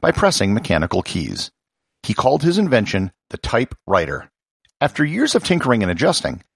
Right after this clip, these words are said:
he finally came up with an arrangement of the keys that worked. The letters on the left side of the top row were Q, W, E, R, T, Y.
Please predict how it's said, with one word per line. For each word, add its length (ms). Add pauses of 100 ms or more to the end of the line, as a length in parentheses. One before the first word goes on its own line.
(120)
he 100
finally 320
came 260
up 160
with 120
an 60
arrangement 440
of 60
the 80
keys 340
that 160
worked. 320 (420)
The 60
letters 380
on 160
the 60
left 200
side 320
of 80
the 80
top 320
row 220
were 240
Q, 300
W, 500
E, 240
R, 280
T, 300
Y. 460